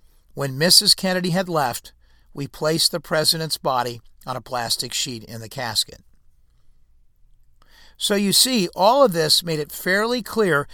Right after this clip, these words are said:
that the plastic sheet had been used to line the casket but it was unclear exactly what Missus Boron had meant when she wrote that they had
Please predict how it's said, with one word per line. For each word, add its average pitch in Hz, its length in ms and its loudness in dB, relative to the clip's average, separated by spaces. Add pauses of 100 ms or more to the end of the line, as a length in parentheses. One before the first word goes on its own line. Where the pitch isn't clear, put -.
(180)
that 156 160 -6
the 139 100 -4
plastic 202 680 0
sheet 151 400 -2
had 139 180 -6
been 143 140 -8
used 175 480 -4
to 135 100 -6
line 156 480 -4
the 196 100 -2
casket - 680 -4 (720)
but 160 80 -2
it 160 80 0
was 151 240 0
unclear 220 680 0
exactly 156 1080 0 (100)
what 208 220 2
Missus 233 260 0
Boron 165 460 0
had 143 240 -6
meant 156 380 -2
when 147 160 -10
she - 200 -4
wrote 165 440 0
that 151 180 -8
they 147 140 -6
had 135 260 -6